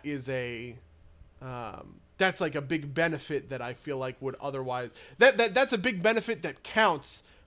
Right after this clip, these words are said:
but isn't listed in their list of racials. Do you know what I mean?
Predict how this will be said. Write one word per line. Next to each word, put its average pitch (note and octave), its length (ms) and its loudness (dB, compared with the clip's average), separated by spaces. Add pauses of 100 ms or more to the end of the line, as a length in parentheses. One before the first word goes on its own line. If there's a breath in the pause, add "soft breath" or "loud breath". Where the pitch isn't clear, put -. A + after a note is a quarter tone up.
but E3+ 240 0
isn't F3+ 360 0
listed E3 500 0
in D#3+ 240 -4
their C#3+ 120 2
list C#3+ 280 -6
of A#2 120 -8
racials. - 500 -12
Do C3+ 80 -14
you C3+ 60 -8
know C3 60 -6
what B2 60 -4
I A#2+ 60 -8
mean? A#2 200 -12